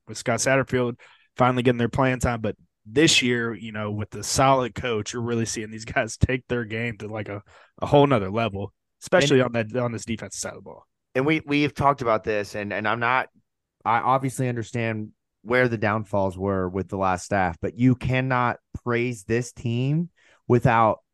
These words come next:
Speaker 2: at least acknowledging the recruiting and talent development to some extent of the previous staff. Like, I get this staff is getting the most out of guys like Antonio Watts, right? But we cannot sit here and act like Satterfield and them recruited nobody and left, like, the cupboard bare.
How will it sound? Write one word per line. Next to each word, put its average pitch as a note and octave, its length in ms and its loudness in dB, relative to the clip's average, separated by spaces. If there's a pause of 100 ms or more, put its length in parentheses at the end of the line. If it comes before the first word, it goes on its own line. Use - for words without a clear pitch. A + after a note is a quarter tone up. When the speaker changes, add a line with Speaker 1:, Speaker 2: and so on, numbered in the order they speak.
(220)
Speaker 2:
at A#2+ 180 -6
least C3 260 -2
acknowledging G#2 960 0
the G#2+ 100 0
recruiting F#2+ 500 -4
and F2+ 100 -8
talent F2+ 380 -4
development F2+ 500 -4
to A#2 160 0
some C3+ 400 0
extent A2 380 -4
of F2 100 -6
the F2+ 60 -8
previous E2+ 480 -6
staff. E2+ 340 -4
Like, G2+ 120 -4
I A#2+ 160 2
get C3+ 260 2
this B2 180 0
staff G#2+ 280 -2
is G2 100 -6
getting G#2 240 -4
the G2 80 -6
most F#2+ 320 -2
out F2+ 100 -4
of F2 80 -6
guys F2 260 -2
like F2+ 160 -6
Antonio F2+ 440 -4
Watts, E2+ 420 -2
right? G2 260 2 (320)
But A#2+ 240 4
we C#3 120 4
cannot C#3 500 2
sit A#2+ 200 -2
here A2+ 140 0
and G2 80 -6
act G2 220 -6
like F#2 120 -2
Satterfield G2+ 460 0
and G2 100 -2
them F#2 120 -4
recruited F#2 440 -2
nobody F2+ 440 -2
and E2+ 120 -8
left, F2 260 -4
like, F2 180 -6
the F2+ 100 -4
cupboard F2 300 -4
bare. F2+ 220 0